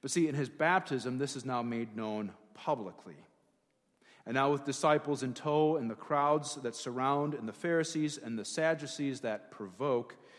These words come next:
Jesus sets out on his life of ministry that leads to the cross of Calvary and to his sacrificial death for all. Jesus was marked for death.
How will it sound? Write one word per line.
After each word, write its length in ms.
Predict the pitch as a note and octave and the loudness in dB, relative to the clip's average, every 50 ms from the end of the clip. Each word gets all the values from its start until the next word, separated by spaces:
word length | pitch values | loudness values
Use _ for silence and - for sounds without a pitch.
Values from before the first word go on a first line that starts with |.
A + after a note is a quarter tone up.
| - - - _ _ _ _ _ F2+ | -20 -20 -20 _ _ _ _ _ -16
Jesus 480 | G2+ G#2+ C3+ E3 D#3+ F3+ F3+ D#3 - - - | -8 -4 -2 -2 -2 -2 -4 -4 -4 -6 -8
sets 400 | - - - D#3 D#3 D3+ - C#3+ | -6 0 0 0 0 2 0 2
out 240 | B2 B2 C3 - | 2 2 2 0
on 120 | G#2+ G#2+ A2+ | -2 -6 -6
his 160 | A2+ G#2 F#2+ | -6 -8 -8
life 480 | A2 A#2 B2+ C3 D3+ E3 D#3+ E3 - - - | -4 0 2 2 2 2 0 -4 -10 -14 -10
of 200 | A#2+ A2 G2 G#2 | -10 -10 -8 -6
ministry 500 | A#2 B2+ C3 C3+ C3 - - - B2+ B2+ | -6 -4 -2 -2 -4 -6 -6 -6 -4 -4
that 300 | A#2 A#2 A2+ A2+ A#2+ B2+ | -4 -4 -4 -4 -4 -6
leads 300 | C#3 E3 F#3 G#3 F#3+ - | -4 -4 -4 -4 -6 -8
to 120 | - - D#3+ | -10 -10 -10
the 80 | D#3 | -10
cross 460 | D3+ - - - D3+ D3+ D#3 C#3 - | -10 -10 -2 0 2 2 2 0 -2
of 140 | C3 A#2 - | -6 -8 -8
Calvary 680 | - - - G#3 C4 G#3+ A#2+ G2+ F#2+ F2 F2+ G2 G#2+ A#2 - _ _ _ _ _ _ _ _ _ _ _ _ _ _ _ _ _ _ _ _ _ _ _ | -12 -12 -8 -4 -4 -4 -4 -4 -8 -10 -10 -10 -12 -12 -16 _ _ _ _ _ _ _ _ _ _ _ _ _ _ _ _ _ _ _ _ _ _ _
and 120 | - G2+ G#2+ | -16 -14 -10
to 100 | A#2+ A#2 | -8 -8
his 140 | A2 G#2 | -8 -6
sacrificial 640 | - - C3 B2+ - C3+ A#2+ - - B2 - - A#2+ | -4 -2 -2 -2 -4 -6 -10 -8 -8 -10 -8 -10 -12
death 360 | G#2+ G2+ A2 G2+ F#2+ - - - - | -10 -6 -6 -6 -6 -6 -8 -14 -16
for 80 | A2+ - - | -16 -14 -10
all. 400 | G#2+ G2+ F#2 E2+ D#2+ D#2 - - _ _ _ _ _ _ _ _ _ _ _ _ _ _ _ _ _ _ _ _ _ _ _ _ _ _ _ _ _ _ _ _ _ _ _ _ | -8 -8 -8 -10 -12 -16 -20 -20 _ _ _ _ _ _ _ _ _ _ _ _ _ _ _ _ _ _ _ _ _ _ _ _ _ _ _ _ _ _ _ _ _ _ _ _
Jesus 640 | - A#2+ A2+ G#2+ G2 G#2 G#2+ A2 - - - - - _ _ _ _ _ _ _ - | -10 -8 -6 -6 -6 -8 -8 -10 -10 -12 -14 -14 -18 _ _ _ _ _ _ _ -16
was 160 | A2 G2+ - | -16 -12 -8
marked 460 | G#2 G#2 G2 F2 E2+ E2+ - - - - _ _ _ _ _ _ _ _ _ _ | -6 -4 -4 -4 -6 -8 -14 -20 -20 -20 _ _ _ _ _ _ _ _ _ _
for 120 | F2 F#2 - | -20 -20 -12
death. 460 | _ A2+ G2 E2+ C#2+ - - - - | _ -8 -8 -8 -8 -12 -18 -20 -20